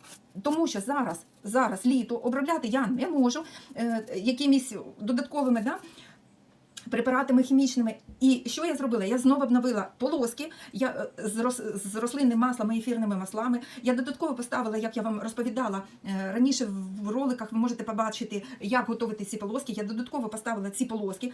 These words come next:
поставила ємкість з маслом і періодично міняю. Плюс,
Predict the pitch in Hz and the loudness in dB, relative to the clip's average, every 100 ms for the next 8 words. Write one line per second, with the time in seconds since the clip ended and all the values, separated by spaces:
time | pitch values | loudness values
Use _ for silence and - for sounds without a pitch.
0 | - 233 226 277 254 226 226 240 202 - | -6 -8 -2 0 0 0 0 0 -2 -6
1 | 185 190 220 214 247 262 - - - - | -6 0 0 0 0 -2 -2 -18 -16 0
2 | 240 226 - - 202 254 254 254 254 247 | 2 2 -2 -10 0 4 4 4 4 6
3 | 247 254 240 - - - 320 330 226 | 6 4 0 -6 0 4 4 4 0